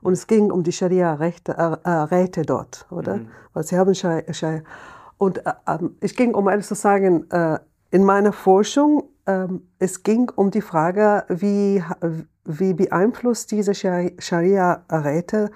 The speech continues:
Speaker 1: die Rechte von muslimischen britischen Frauen, oder? Äh, und dann, erst dann, ähm, war es mir klar, wie die politischen Islam, äh, eine wichtige Rolle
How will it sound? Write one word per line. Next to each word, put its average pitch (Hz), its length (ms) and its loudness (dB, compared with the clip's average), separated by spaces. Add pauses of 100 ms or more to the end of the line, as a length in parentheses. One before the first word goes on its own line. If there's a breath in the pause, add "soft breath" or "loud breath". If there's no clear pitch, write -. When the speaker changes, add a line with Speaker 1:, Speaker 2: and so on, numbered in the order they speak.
(320 loud breath)
Speaker 1:
die 208 80 4
Rechte 185 460 2
von 202 220 -2
muslimischen 190 580 0
britischen - 540 -6 (400 soft breath)
Frauen, - 380 -8 (220)
oder? 208 180 -10 (600 soft breath)
Äh, 190 140 2
und 214 220 2
dann, 220 220 4 (160)
erst 247 420 2
dann, 294 240 6 (1400 loud breath)
ähm, 190 340 0 (480 loud breath)
war 185 280 2
es 185 160 -4
mir 202 220 6
klar, 190 560 4
wie 202 140 0
die 190 120 -2
politischen 233 540 2
Islam, - 360 -8 (760 soft breath)
äh, 165 240 -4
eine 160 340 0
wichtige 202 420 -2
Rolle 139 440 -4